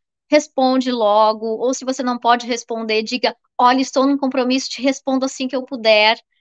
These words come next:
Não deixa aquele vácuo, né, de horas ali, porque às vezes parece que,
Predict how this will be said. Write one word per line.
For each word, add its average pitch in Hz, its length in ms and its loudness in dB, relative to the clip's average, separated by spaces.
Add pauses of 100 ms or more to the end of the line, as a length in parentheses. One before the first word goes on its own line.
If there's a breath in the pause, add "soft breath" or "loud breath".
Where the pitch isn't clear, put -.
(140)
Não 262 140 2
deixa 254 280 4
aquele 311 260 -2
vácuo, 240 640 2
né, 220 280 0 (600 soft breath)
de 262 200 0
horas 247 560 6
ali, 233 420 0
porque 269 240 -4
às 240 100 -2
vezes 254 260 -4 (400 loud breath)
parece 262 440 4
que, 262 320 -8